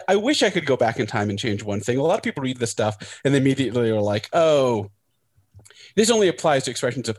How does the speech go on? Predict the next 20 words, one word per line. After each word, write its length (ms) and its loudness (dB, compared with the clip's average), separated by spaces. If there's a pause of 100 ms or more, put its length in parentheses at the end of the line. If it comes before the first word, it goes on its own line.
outrage. 640 -2 (300)
I 220 2
have 180 2
expressions 560 -4
of 80 -4
civility 640 2
and 160 -2
calm 400 0
and 100 -8
connection." 640 -8 (640)
That 220 0
shit 160 -2
is 180 -4 (140)
just 520 -2
as 160 -8
pornifiable, 840 -4 (300)
right? 280 -6 (460)
If 200 -14
you 120 -4
express 640 -4